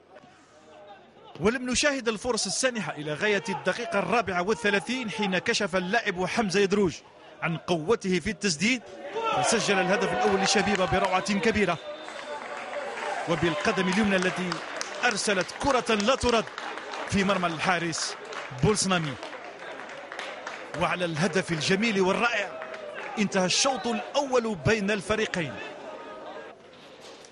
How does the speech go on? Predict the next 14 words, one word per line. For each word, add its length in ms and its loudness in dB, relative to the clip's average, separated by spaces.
في 80 -18
الشوط 300 -8
الثاني 420 -4
حمزة 320 -4
يدروج 560 -6
نصب 340 -4
نفسه 480 0
نجما 480 0
وهدافا 640 0
عندما 340 0
استغل 460 0
هذه 400 2
الكرة 400 -2
العائدة، 580 -2